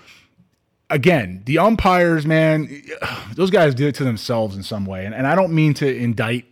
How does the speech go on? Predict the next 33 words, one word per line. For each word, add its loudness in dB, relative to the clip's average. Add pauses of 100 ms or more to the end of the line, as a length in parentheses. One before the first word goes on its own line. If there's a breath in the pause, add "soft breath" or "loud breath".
(180)
everybody, -2
'cause -4
there's 2
good 4
umpires 0
and -4
there's -6
really 0 (300 loud breath)
some 0
ones 2
that, -2
that 2
aren't. 0
They -10
don't -6
really -2
have -2
any 0
business. 0
And -2
you -2
hear 0
the -6
players 0
talk -2
about -2
it 2
all 2
the 0
time, 0
umpiring -4
certain -6
games. -4